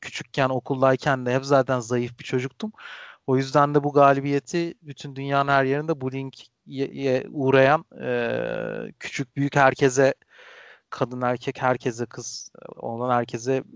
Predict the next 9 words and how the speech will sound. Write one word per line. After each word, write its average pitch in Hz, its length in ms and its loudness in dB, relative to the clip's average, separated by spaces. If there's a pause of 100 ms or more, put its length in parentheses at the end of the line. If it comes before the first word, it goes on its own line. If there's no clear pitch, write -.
(120)
e, 113 580 2
adıyorum." 120 500 2
dedi. 135 180 0
O 147 120 8
da 135 80 2
çok - 240 -6
güzel 110 320 2
bir 104 40 0
hareketti. 107 680 -6